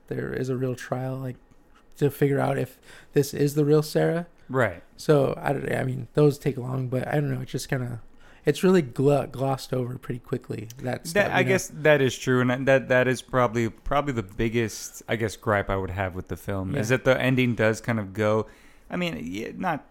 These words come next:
Speaker 2: it doesn't rush it, but it, yeah, it does feel like maybe there could have been a little bit more of a, uh, um, I guess, like, a period, uh, like, a
Speaker 1: Yeah.
Speaker 2: punctuation mark for that ending, for
Speaker 1: Yeah.
Speaker 2: what, you know, what, what you see. In, like, a lot of ways, like,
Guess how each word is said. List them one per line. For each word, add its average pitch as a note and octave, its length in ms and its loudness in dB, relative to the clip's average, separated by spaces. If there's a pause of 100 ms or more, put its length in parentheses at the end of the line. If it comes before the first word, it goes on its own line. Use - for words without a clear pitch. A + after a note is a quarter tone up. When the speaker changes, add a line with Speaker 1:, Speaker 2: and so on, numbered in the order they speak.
(160)
Speaker 2:
it C#3 100 -6
doesn't C#3 520 0
rush B2+ 340 4
it, A2 240 -2
but A2+ 120 2
it, A#2 140 -2 (100)
yeah, A#2+ 180 4
it G2 100 -2
does A2+ 200 0
feel A#2 160 -4
like G#2+ 180 0
maybe A2+ 260 0
there G#2 160 0
could A2 200 -4
have G#2+ 140 -4
been G#2+ 120 0
a G#2+ 60 -2
little G#2 220 -2
bit G#2+ 180 -4
more A2 340 2
of G2+ 160 -2
a, F#2+ 220 -2 (400)
uh, G#2+ 260 0
um, G2 400 -4 (160)
I A2 100 -8
guess, G#2+ 220 -6
like, A2 100 -8
a - 60 -8
period, F3+ 640 -2
uh, A2+ 80 -2
like, A2+ 160 -2
a C#3+ 40 4
Speaker 1:
Yeah. C3+ 100 0
Speaker 2:
punctuation B2+ 600 0
mark C#3 320 2
for B2 260 2
that B2+ 180 4
ending, C3 380 -2
for B2+ 300 4
Speaker 1:
Yeah. A#2+ 60 2
Speaker 2:
what, A#2 160 -2
you A2+ 160 -2
know, B2+ 180 2
what, A2+ 320 -2
what - 180 -8
you A2+ 140 -6
see. B2 380 -4 (380)
In, B2+ 80 -2
like, B2+ 140 0
a A#2+ 40 0
lot B2+ 140 6
of A#2+ 60 0
ways, A#2+ 340 2 (480)
like, - 320 -6